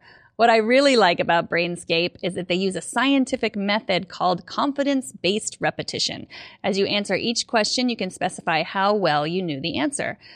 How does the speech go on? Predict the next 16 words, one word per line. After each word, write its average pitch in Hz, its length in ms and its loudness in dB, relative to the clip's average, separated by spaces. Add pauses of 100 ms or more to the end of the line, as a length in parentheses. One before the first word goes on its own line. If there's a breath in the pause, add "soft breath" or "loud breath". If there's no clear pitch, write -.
(240 loud breath)
Brainscape 196 640 0
learns 226 500 0
what 208 140 0
you 196 80 -6
still 277 320 0
need 262 200 2
to 233 120 -2
learn 233 320 0
and 175 140 -2
organizes 202 560 -2
your 170 100 -2
deck 180 240 -2
of 175 100 -6
flashcards 165 680 -6
for - 160 -10
you. - 300 -10